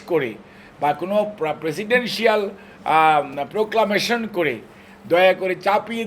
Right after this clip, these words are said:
দিলে পরবর্তী এইটা কোনো অবস্থাতেই জনগণ ভালোভাবে নিবে না, এবং আমরা কোনো অবস্থাতেই এটি গ্রহণ করতে পারি না। আমরা মনে করি দেশের সর্বোচ্চ আইন সংবিধান, এবং সেই সংবিধানের যে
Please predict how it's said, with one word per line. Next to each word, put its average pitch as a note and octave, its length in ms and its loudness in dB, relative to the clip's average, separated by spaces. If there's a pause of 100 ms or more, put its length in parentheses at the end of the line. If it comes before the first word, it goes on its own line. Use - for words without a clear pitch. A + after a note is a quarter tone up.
দিলে F3+ 200 -2 (480)
পরবর্তী G3+ 500 2 (320)
এইটা F3 220 2 (140)
কোনো F3+ 120 -4 (100)
অবস্থাতেই F#3 600 -2 (460)
জনগণ E3+ 360 0 (140)
ভালোভাবে C#3+ 480 -2
নিবে A2 220 -12
না, - 60 -18 (340)
এবং F3+ 180 2
আমরা F3+ 360 -4
কোনো G3 220 -6 (120)
অবস্থাতেই F3 600 -4 (520)
এটি A#2+ 260 -2
গ্রহণ E3 260 -2 (120)
করতে D3+ 240 -6 (120)
পারি A#2 220 -10
না। - 60 -20 (440)
আমরা E3+ 200 0 (180)
মনে F#3 160 -4 (100)
করি F3+ 160 -6 (1700)
দেশের E3+ 300 -6 (160)
সর্বোচ্চ F3+ 540 -4
আইন F#3+ 280 2 (300)
সংবিধান, D#3+ 460 -4 (520)
এবং D3+ 140 -4 (140)
সেই E3 160 -6 (120)
সংবিধানের F3 680 -4
যে F#3 60 -2